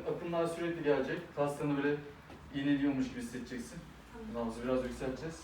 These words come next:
Speaker 2: Tamam.
Speaker 1: Yağ yakma yönelik bir antrenman olacak. Olduğun yerde sürekli yürümeni istiyorum.
Speaker 2: Hı.
Speaker 1: Beş dakikalık bir kardiyo yapacağız. Yaklaşık bir saat koşmuş gibi hissedebilirsin.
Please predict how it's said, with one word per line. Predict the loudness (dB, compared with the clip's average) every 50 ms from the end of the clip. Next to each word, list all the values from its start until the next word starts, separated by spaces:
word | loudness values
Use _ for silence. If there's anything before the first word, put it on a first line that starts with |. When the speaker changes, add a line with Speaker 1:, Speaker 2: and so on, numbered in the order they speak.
| -16 -14
Speaker 2:
Tamam. | -12 -10 -10 -10 -10 -12 -14 -16 -16 -8 -2
Speaker 1:
Yağ | 0 2 2 2
yakma | 2 0 0 -2 0
yönelik | 0 0 0 0
bir | 0 -2
antrenman | -2 -2 -2 -4 -4 -4
olacak. | -4 -6 -6 -6 -8 -6 -2
Olduğun | 0 0 2 2 2
yerde | 2 2 2 0 0
sürekli | -2 -2 -2 -2 -2 -2
yürümeni | -2 -2 0 0 0 -2
istiyorum. | -2 -4 -6 -8 -8 -8 -8 -10 -10 -12 -14 -14 -18 -20 -20 -20 -20 -20 -20 -20 -20 -20 -20 -20 -20 -20 -20 -20 -20 -20 -20 -18 -18 -18 -16 -18 -20 -20 -20 -20 -20 -20 -20 -20 -20 -20 -20 -20 -18 -16 -16 -18 -18 -18 -20 -20 -20 -20 -20 -20 -14
Speaker 2:
Hı. | -8 -4
Speaker 1:
Beş | -2 0 0 2
dakikalık | 2 2 2 2 0 -2 -4 -4 -4
bir | -4 -4 -2 0
kardiyo | 2 4 4 4 4 4 2
yapacağız. | 2 2 0 -2 -4 -4 -4 -8 -12 -16 -16 -18 -18 -20 -20 -20 -20 -20 -18 -10 -4
Yaklaşık | -2 -2 0 0 -2 -4 -6 -8 -8 -10
bir | -6
saat | -2 2 2 2 2 2 0
koşmuş | -2 -2 -2 -2 -6 -8 -8
gibi | -8 -8
hissedebilirsin. | -8 -6 -6 -2 -2 0 0 0 0 -2 -2 -4 -6 -6